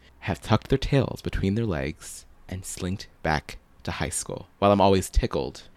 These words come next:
at the sheer novelty of having a middle sex like porcelain, 'cause it's just whimsical to talk to someone who looks and sounds so much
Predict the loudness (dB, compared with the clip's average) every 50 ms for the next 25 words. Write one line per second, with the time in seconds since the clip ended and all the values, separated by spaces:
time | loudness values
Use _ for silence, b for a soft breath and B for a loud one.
0 | _ _ -8 -8 -4 -2 0 2 4 6 6 6 6 4 2 0 0 0 0 -2
1 | 0 0 0 -2 0 -2 -2 -2 -2 0 0 0 0 -2 -2 -4 -4 -4 -4 -6
2 | -6 -6 -4 -6 -6 -6 _ -10 -10 -8 -8 -8 -8 -8 -8 -10 -12 -14 B B
3 | B B B B B 0 2 2 4 2 4 4 2 2 2 0 -4 -6 -8 -6
4 | -4 -2 -2 -2 -2 -4 -4 -4 -4 -6 -2 -2 0 -2 -2 -4 -10 -12 -10 -10
5 | -4 -4 -4 -4 -4 -6 -4 -4 -4 -2 -2 -4 -4 -6 -10 -14 -10 -10 -10 -6
6 | -2 -2 0 0 0 -2 -4 -8 0 2 2 4 4 2 0 0 -2 -4